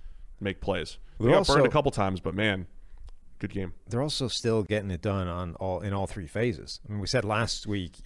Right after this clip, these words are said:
Speaker 2: <laughs> like, all right, this week's gonna be harder if for no other reason than the defense isn't gonna score and the special teams isn't gonna score. And that almost happened again. Like, they, the defense did score,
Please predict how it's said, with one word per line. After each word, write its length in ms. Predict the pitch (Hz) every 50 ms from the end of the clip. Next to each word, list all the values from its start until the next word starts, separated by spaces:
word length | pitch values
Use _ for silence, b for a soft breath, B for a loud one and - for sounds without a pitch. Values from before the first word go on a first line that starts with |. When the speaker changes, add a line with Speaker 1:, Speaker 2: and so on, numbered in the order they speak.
| - - -
Speaker 2:
<laughs> 220 | - - - -
like, 160 | 127 101 - - - b b b b b b b
all 60 | 117
right, 120 | 110 98
this 180 | 78 131 127 -
week's 200 | 135 135 113 -
gonna 120 | 131 120
be 100 | 104 104 90
harder 400 | 107 123 135 143 123 113 107 101
if 80 | 85
for 100 | - 120
no 140 | 107 113 110
other 120 | 104 110
reason 300 | 98 104 107 98 87 107
than 120 | 101 95 92
the 60 | 87
defense 520 | 76 113 117 110 - 127 113 113 101 -
isn't 160 | 123 104 98 101
gonna 160 | 104 98 87
score 380 | - - 117 107 107 107 104 101
and 80 | 95
the 40 | 90
special 320 | - - 120 98 87 87 90
teams 360 | - 131 139 139 131 120 107
isn't 160 | 127 120 113
gonna 160 | 113 113 107 104
score. 420 | - - 113 104 104 101 95 - b b b b b b b b b b -
And 440 | 123 120 117 110 110 107 101 98 85
that 160 | - 120 - -
almost 420 | 123 127 131 123 113 104 - -
happened 340 | 117 123 113 104 - 98 87
again. 440 | 85 80 117 131 135 - - - 80
Like, 300 | 87 98 107 104 87 -
they, 360 | - 107 101 101 98 98 95 95
the 120 | - 95
defense 420 | 82 123 123 - - 110 98 80 76
did 200 | 87 123 151 127
score, 460 | - - 101 78 80 95 107 113 -